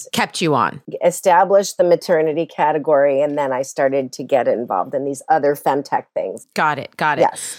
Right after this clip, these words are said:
Speaker 1: So Adore Me was both the consumer-facing, but also behind the scenes, they were part of developing these, uh, different materials or working with manufacturers to develop these different materials that were used across different verticals.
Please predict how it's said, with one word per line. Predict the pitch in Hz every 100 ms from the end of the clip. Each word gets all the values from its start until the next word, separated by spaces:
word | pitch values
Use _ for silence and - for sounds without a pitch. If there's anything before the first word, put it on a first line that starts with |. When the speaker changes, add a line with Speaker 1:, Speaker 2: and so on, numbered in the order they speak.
| -
Speaker 1:
So | - 262
Adore | 247 196 262 269
Me | 254 226
was | 214 - 180 175 165
both | - 190 180 170
the | 160 170 165
consumer-facing, | - 170 - 208 190 170 165 160 156 156
but | 156 143
also | 156 160 - 156 147
behind | 143 151 165 151
the |
scenes, | 151 208 185 156 151 - - - -
they | 170
were | 160 156
part | - 165 156 139
of | 139 143 147 - - -
developing | 170 151 147 - 151 143 143
these, | 135 143 135 139 - -
uh, | 180 120 98 -
different | 180 - 151 143 139 - -
materials | 185 185 - 214 185 175 165 160
or | 165
working | 151 170 170
with | 160 151
manufacturers | 156 147 139 147 139 151 139
to | - 151
develop | 147 143 143
these | 160 147
different | - 151 160 -
materials | 151 - 165 156 151 147
that | 123
were | 165
used | 151 151 151 147 160
across | - 135 139
different | - 151 151
verticals. | 143 - - - -